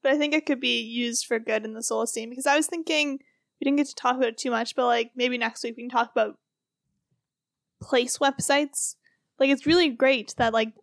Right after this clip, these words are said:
a church has a website, so you can go on and say, "These are the times that they're going to be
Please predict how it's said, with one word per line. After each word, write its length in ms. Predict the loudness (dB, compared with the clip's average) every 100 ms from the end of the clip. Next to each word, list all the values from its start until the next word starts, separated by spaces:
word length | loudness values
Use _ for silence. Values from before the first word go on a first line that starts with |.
| -18
a 60 |
church 360 | -14 -6 -4 0
has 180 | 2 4
a 40 |
website, 540 | 6 4 0 -8 -10 -12 -14
so 160 | -8
you 100 | -4
can 100 | -2
go 100 | 2
on 120 | 2
and 100 | 2
say, 160 | 0 0
"These 260 | -2 -4 -2
are 40 |
the 120 | 0
times 440 | 0 2 2 0 -2
that 120 | 0
they're 160 | 2
going 300 | 0 -2 -4
to 80 | -4
be 360 | -2 0 0